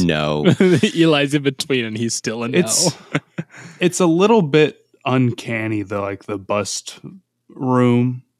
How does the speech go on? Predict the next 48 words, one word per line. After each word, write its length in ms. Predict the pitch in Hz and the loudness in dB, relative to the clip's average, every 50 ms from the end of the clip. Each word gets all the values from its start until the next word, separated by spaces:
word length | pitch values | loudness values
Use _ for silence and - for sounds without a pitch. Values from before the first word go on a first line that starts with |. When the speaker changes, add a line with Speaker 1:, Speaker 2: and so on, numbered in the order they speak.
| _ _ | _ _
Speaker 3:
that 180 | - 127 123 - | -2 -2 0 0
they've 260 | - 127 127 123 131 | 2 0 0 0 0
got 360 | 127 139 123 123 123 123 - | -2 0 0 0 0 -2 0
there 200 | - 127 127 123 | 0 2 2 2
with 160 | 117 107 98 110 | 2 2 0 0
everyone 320 | 110 113 110 107 107 107 | -2 0 0 0 0 0
just, 200 | 107 104 98 - | -2 -4 -6 -6
like, 180 | 98 95 90 - | -8 -8 -8 -6
looking 360 | 98 104 107 104 - 113 113 | -4 -4 -4 -2 0 0 2
at 300 | 113 113 113 113 - - | 2 2 0 -2 -2 -2
you. 140 | 131 123 117 - - - - - - | -2 -2 -2 -2 -8 -16 -20 -4 0
But 120 | 160 147 | 0 4
they, 140 | - 226 269 | 6 6 6
they, 220 | 220 170 156 165 147 | 6 6 4 4 4
I 240 | 147 170 175 170 | 4 4 4 6
am 120 | 185 185 170 | 6 6 6
surprised. 340 | - 151 131 139 131 123 123 | 4 2 2 2 2 2 4
They 60 | 131 156 | 2 4
do 140 | 190 208 | 4 4
a 40 | 156 | 2
pretty 220 | 131 - 120 107 95 | 2 0 -4 -8 -6
good 160 | 98 90 87 | -8 -10 -8
job 260 | 95 98 90 90 87 | -10 -10 -10 -10 -10
on 120 | 92 87 87 87 | -12 -12 -12 -12
most 300 | 87 90 87 - - - | -12 -14 -16 -16 -16 -16
of 80 | 95 | -16
those. 420 | 90 87 85 87 - - - - _ _ _ _ _ | -16 -16 -16 -16 -16 -16 -16 -16 _ _ _ _ _
Some 280 | - - - 190 196 208 | -2 2 4 6 8 8
of 180 | 196 165 143 139 | 6 6 6 6
them 180 | 147 135 127 120 | 6 6 8 6
are 80 | 113 113 | 6 4
a 60 | 110 | 2
little, 680 | 110 113 120 120 117 113 110 107 101 98 95 95 - _ _ _ _ - _ _ _ _ _ _ _ | 2 4 4 4 4 4 4 4 2 2 0 -4 -8 _ _ _ _ -20 _ _ _ _ _ _ _
a 80 | - 120 | -2 0
little 360 | 117 117 120 117 110 101 98 | 2 4 4 4 4 2 0
wonky. 560 | 95 95 98 98 101 101 92 - 98 95 92 | -2 -2 -2 -2 -2 -2 -4 -8 -12 -14 -14
Like, 300 | 90 90 90 90 85 - | -14 -12 -14 -14 -14 -12
you 160 | 104 101 98 98 | -10 -8 -6 -6
look 160 | 101 95 - | -6 -6 -8
at 100 | 98 92 | -10 -12
Ray 200 | 92 92 90 90 | -10 -10 -10 -10
Lewis. 320 | 90 92 90 90 87 - | -10 -10 -12 -12 -8 -6
I 80 | 170 196 | -4 -2
don't 120 | 185 156 | -2 -2
know 140 | 123 98 92 | -2 -4 -6
if 100 | 87 - | -8 -12
that's 240 | - 92 90 - - | -12 -14 -14 -14 -16
quite 600 | - - - - _ _ - 262 262 214 156 - | -18 -20 -20 -20 _ _ -6 -2 -2 -2 -2 -4